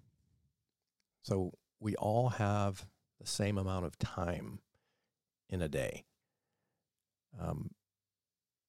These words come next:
and if you ask yourself, "Why do I need to take this really expensive trip?" or "Why do I need to have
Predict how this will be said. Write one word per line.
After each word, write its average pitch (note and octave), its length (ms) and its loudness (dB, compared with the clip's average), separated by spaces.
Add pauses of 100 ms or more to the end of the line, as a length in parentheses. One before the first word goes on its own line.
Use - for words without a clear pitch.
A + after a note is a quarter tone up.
(300)
and F#2 420 2 (340)
if G#2 260 4
you G2 380 6 (140)
ask C3+ 380 4
yourself, G2 400 4
"Why F2 380 4
do G#2+ 120 4
I F#2+ 100 4
need G2 180 0
to E2+ 80 -6
take F#2 260 0
this - 260 -4 (100)
really E2+ 300 0
expensive - 640 -4
trip?" - 280 -2
or - 160 -2
"Why G2+ 220 0
do G#2 140 4
I G2+ 120 0
need F#2+ 240 -4
to - 200 -4 (600)
have E2 460 4